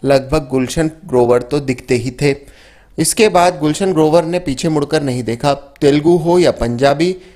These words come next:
या फिर बंगला फिल्में, उन्होंने हर फिल्म में काम किया,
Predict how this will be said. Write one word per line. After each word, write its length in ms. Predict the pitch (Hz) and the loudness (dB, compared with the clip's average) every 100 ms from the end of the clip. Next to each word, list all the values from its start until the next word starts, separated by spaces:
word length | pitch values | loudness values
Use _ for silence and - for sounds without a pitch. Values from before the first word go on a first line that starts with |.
| _ _ - | _ _ 0
या 180 | 170 185 | 2 2
फिर 200 | 208 180 | 0 2
बंगला 340 | 131 120 120 | 0 0 0
फिल्में, 520 | 123 151 147 151 170 | 0 0 0 -2 -6
उन्होंने 400 | - 147 170 170 | -4 0 2 2
हर 200 | 160 131 | 0 -2
फिल्म 260 | 139 151 147 | 0 0 0
में 120 | 147 | 0
काम 240 | - 110 117 | 0 -2 -2
किया, 280 | 131 135 | 0 0